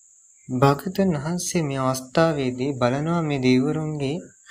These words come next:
සිටීම පිළිබඳ. දෙවිවරු කොහොමද බුදුරජාණන් වහන්සේ පිළිබඳව මේ මහා රහතන් වහන්සේලා පිළිබඳව හිතන්නේ කියලා. ඒ අවස්ථාවේදී බුදුහාමුදුරුව දකිනවා,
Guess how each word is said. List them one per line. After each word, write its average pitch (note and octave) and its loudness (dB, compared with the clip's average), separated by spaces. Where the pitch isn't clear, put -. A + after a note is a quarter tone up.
සිටීම E3 2
පිළිබඳ. A2+ -4
දෙවිවරු C3+ 2
කොහොමද D#3+ -2
බුදුරජාණන් C#3+ 0
වහන්සේ C#3 -4
පිළිබඳව B2+ -6
මේ C3 2
මහා B2+ 2
රහතන් A#2 -2
වහන්සේලා B2 -4
පිළිබඳව D#3 -4
හිතන්නේ B2 -2
කියලා. G#2+ -8
ඒ D3+ 6
අවස්ථාවේදී D#3+ 2
බුදුහාමුදුරුව C#3+ -2
දකිනවා, A#2 -4